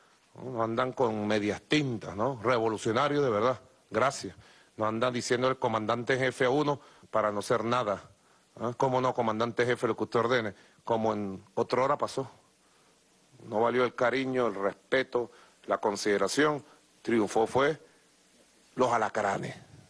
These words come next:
el veneno de los alacranes. Bueno, cosas que la vida le va enseñando a uno. Gracias, vicepresidentes de gobierno,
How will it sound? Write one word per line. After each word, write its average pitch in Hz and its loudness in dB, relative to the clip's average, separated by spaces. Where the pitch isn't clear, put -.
el 110 -6
veneno 101 2
de 110 2
los 104 0
alacranes. - -4
Bueno, 143 0
cosas 147 -2
que 139 0
la 123 4
vida 131 0
le 127 0
va 113 2
enseñando 113 0
a - 2
uno. 107 0
Gracias, 147 0
vicepresidentes 113 2
de 123 4
gobierno, 143 2